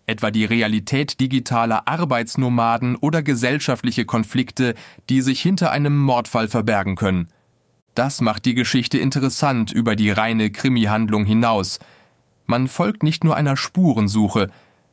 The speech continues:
man bekommt gleichzeitig Einblicke in reale Themen und Milieus. Und dabei bleibt der Ton erstaunlich leicht. Der Roman erzählt mit Tempo, mit Raffinesse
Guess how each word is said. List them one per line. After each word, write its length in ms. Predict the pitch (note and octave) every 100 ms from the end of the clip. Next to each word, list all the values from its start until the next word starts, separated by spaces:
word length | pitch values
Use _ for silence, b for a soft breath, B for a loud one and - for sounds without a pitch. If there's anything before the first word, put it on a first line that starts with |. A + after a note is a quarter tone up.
| _
man 180 | G#2 G#2+
bekommt 340 | G#2+ A#2+ B2+
gleichzeitig 760 | - A2+ D3 - B2+ A#2+ A#2+ -
Einblicke 500 | C3 E3 C3 B2+ C3
in 140 | B2
reale 580 | A#2 A2+ - A2 A2+ A2+
Themen 380 | - B2+ A#2 A2+
und 180 | A#2 A2+
Milieus. 600 | A#2 A2 B2 F#2+ - - B B B -
Und 140 | G2+
dabei 420 | G2 F#2+ G#2 E3+ -
bleibt 260 | - A2 A2
der 140 | G#2+
Ton 240 | G#2 C3 B2+
erstaunlich 720 | G2+ G2+ - D3 B2+ G2+ A2
leicht. 380 | - F#2 - - _ b b b -
Der 100 | G2
Roman 420 | A2 G#2 A2+ A#2+
erzählt 380 | - - G#2+ A2
mit 160 | G#2
Tempo, 560 | - A#2 B2+ C3+ B2+ B2+
mit 240 | A2 A2+
Raffinesse 640 | G#2 G2 G2+ G2+ A2 A#2+